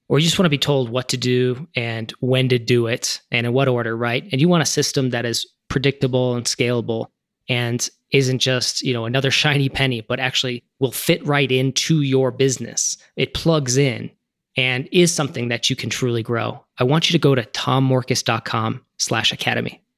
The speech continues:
That's tom morkis dot com slash academy. Academy is spelled A C A D E M Y. Go to tom morkis dot com slash academy,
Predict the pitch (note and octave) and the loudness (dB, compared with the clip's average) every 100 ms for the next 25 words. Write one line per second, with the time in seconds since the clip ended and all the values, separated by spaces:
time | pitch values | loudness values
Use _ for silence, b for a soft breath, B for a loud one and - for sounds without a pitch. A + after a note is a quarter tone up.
0 | _ _ _ - A2+ - B2+ C3+ D3 C#3 | _ _ _ -4 -2 -2 2 4 2 0
1 | C#3+ C3 A2+ B2 A#2+ - - A2+ - - | -2 -2 -2 -2 -2 -2 -2 -2 -2 -2
2 | A#2 - - - B2+ A#2+ A#2 - - A2+ | -2 -2 -6 -2 0 2 2 0 0 -2
3 | - C#3 A#2+ - - B2+ A#2+ - A#2+ A#2 | 0 2 4 2 0 -2 0 0 0 0
4 | - A#2+ A#2+ - B2+ B2 - A#2+ A#2 A#2 | 0 0 0 -2 -2 -2 0 -2 0 -2
5 | A2+ A#2 - _ _ _ _ _ _ C3+ | -4 -6 -16 _ _ _ _ _ _ 2
6 | C3 - - C3 C#3+ D#3 C#3+ C3 C#3+ - | 2 -2 0 2 4 4 2 2 0 0
7 | B2+ B2 A#2+ A#2+ - A2+ B2 - B2+ D3+ | -2 -2 -2 -2 -2 0 0 0 0 0
8 | D#3+ | -2